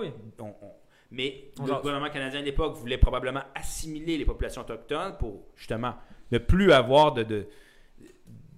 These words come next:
Speaker 2: de, de, de, de partage de territoire, on pourrait dire.
Speaker 1: Ben, on, on l'a déjà dit quand on a parlé ici, euh, de, de l'immigration asiatique au Canada. On, on,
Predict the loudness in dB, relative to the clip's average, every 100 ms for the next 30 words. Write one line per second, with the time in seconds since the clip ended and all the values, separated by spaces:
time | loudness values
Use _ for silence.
0 | -20 -12 -12 -14 -20 -20 -6 -4 -2 0
1 | 4 4 4 2 2 0 0 -6 -8 -8
2 | -2 -4 -2 -6 -8 -6 -4 0 2 2
3 | 2 0 0 -2 -2 -2 -2 -2 0 -2
4 | -2 -2 -2 0 0 0 -2 -2 -4 -4
5 | -4 -4 -6 -4 -4 -6 -8 -8 -6 -4
6 | -2 0 0 0 -2 -6